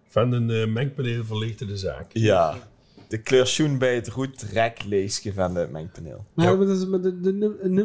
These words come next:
Speaker 3: het vak wel heel erg serieus. Dat begon toen we met dat leedje bezig waren. Ik bedoel,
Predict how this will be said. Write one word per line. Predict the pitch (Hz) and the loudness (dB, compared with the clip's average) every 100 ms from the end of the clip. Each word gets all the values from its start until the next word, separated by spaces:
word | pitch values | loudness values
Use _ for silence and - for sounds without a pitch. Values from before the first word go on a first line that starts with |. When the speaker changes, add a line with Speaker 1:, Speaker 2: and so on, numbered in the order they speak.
| 202 | 0
Speaker 3:
het | - | -8
vak | - 208 | -8 0
wel | 185 | 4
heel | 190 208 | 6 6
erg | 135 | 4
serieus. | - 151 165 180 - | 2 0 2 2 2
Dat | 143 | -2
begon | 165 170 156 | -2 -2 -4
toen | 165 165 | -6 -6
we | 156 | -6
met | 156 | -6
dat | 156 156 | -6 2
leedje | 196 214 160 | 2 2 -2
bezig | 135 117 120 | 0 -2 -4
waren. | 123 110 101 117 | -8 -8 -8 -10
Ik | 160 - 156 | -14 -8 2
bedoel, | 160 165 | 4 4